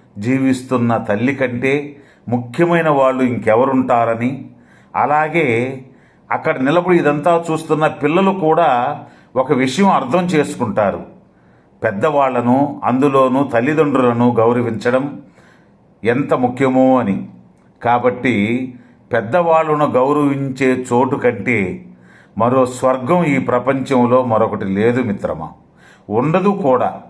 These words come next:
రేపు మరొక మంచి వీడియోతో కలుసుకుందాం.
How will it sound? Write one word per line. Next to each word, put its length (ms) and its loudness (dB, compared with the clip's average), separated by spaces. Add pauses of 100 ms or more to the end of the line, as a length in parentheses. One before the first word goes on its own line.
(560)
రేపు 680 0
మరొక 300 0
మంచి 580 -2
వీడియోతో 600 2
కలుసుకుందాం. 680 -4